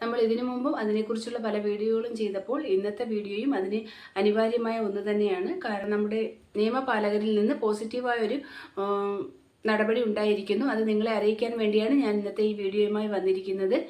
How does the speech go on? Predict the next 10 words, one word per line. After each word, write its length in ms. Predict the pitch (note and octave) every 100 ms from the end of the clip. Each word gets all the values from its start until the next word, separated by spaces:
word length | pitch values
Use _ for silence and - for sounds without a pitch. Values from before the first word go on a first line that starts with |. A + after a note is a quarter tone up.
| - - - -
അപ്പോൾ 180 | G#3+
ഇട്ട 180 | B3+ C4+
ചിൽഡ്രൻ 320 | C4+ G#3+ A3
ഹോമിൽ 320 | A#3+ A#3+ A#3 A3
ഉണ്ടായിരുന്ന 380 | F#3+ G3+ G#3+
ഇരുപത്തിരണ്ട് 540 | C#4 A3 A3+ A#3 C4 C#4
പെൺകുട്ടികളെയും 680 | A#3+ F#3+ F#3+ G3 G#3 A3+ D#4
സി 220 | A3 G#3+
ഡബ്ല്യു 220 | A3 A#3+
സിയുടെ, 380 | - B3 C4+